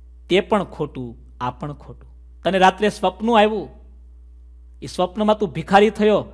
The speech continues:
એ પણ ખોટું, અને સ્વપ્નમાંથી જાગ્યા પછી તું રાજા થયો, એ પણ ખોટું.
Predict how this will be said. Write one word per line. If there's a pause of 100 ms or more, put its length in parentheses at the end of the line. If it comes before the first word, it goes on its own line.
(320)
એ
પણ
ખોટું, (680)
અને
સ્વપ્નમાંથી
જાગ્યા
પછી
તું
રાજા
થયો, (480)
એ
પણ
ખોટું.